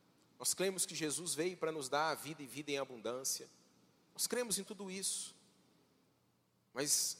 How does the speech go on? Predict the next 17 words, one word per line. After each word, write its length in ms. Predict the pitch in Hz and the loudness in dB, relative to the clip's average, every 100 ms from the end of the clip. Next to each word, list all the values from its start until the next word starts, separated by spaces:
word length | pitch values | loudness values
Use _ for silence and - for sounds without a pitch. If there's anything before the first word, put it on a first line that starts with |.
| - | 0
o 80 | 139 | 2
Evangelho 500 | 151 156 123 160 160 | 4 2 2 0 0
também 260 | 151 151 165 | -4 -4 -6
fala 380 | - 151 175 | -2 0 0
do 100 | 143 | 0
amor 240 | 127 120 117 | 0 4 2
ao 80 | 107 | 2
próximo. 520 | - 92 - - - - - - _ - _ _ _ _ - | -4 -8 -6 -8 -10 -20 -20 -20 _ -20 _ _ _ _ -14
O 40 | 123 | -2
Evangelho 460 | 151 135 151 175 | 0 4 2 2
fala 320 | - 165 156 | 2 4 6
de 120 | 147 - | 4 2
sentir 420 | 147 147 - 156 | 0 0 0 2
a 60 | 135 | 0
dor 240 | 123 135 | -2 -6
do 100 | 104 | -6
outro. 360 | 101 87 - | -8 -8 -14